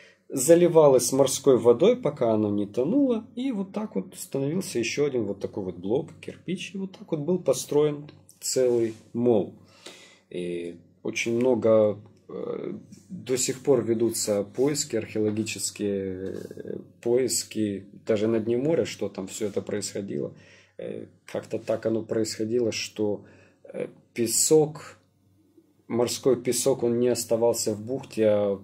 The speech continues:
этими течениями, волнами он вымывался из, э, бухты, чтобы эта бухта, она не, не обмелела.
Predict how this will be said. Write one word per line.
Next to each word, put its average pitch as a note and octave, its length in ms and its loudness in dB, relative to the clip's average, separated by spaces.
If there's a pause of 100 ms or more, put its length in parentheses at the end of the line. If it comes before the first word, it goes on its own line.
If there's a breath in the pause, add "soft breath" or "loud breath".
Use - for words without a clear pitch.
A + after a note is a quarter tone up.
этими G#2+ 360 -2
течениями, A#2 560 -2
волнами A2+ 400 2
он A2 140 0
вымывался A#2+ 840 0
из, F#2 460 -8
э, F2 280 -8 (400 loud breath)
бухты, B2 380 -4
чтобы G2+ 320 -2
эта G2 340 -2 (240)
бухта, C3 420 0
она G#2+ 180 -2
не, A2+ 480 2
не A2+ 180 0
обмелела. A2+ 600 0